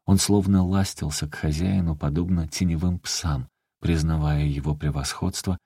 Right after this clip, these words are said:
и по-своему любя. Похоже, Анубис действительно смог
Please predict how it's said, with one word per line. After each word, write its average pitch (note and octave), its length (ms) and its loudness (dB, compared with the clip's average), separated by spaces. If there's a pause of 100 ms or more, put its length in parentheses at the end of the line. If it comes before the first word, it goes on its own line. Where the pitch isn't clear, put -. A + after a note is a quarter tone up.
(160)
и - 100 0
по-своему C2+ 600 -4
любя. - 400 -8 (800)
Похоже, G#2 380 4
Анубис G2+ 420 4
действительно G2 800 0
смог F2+ 340 0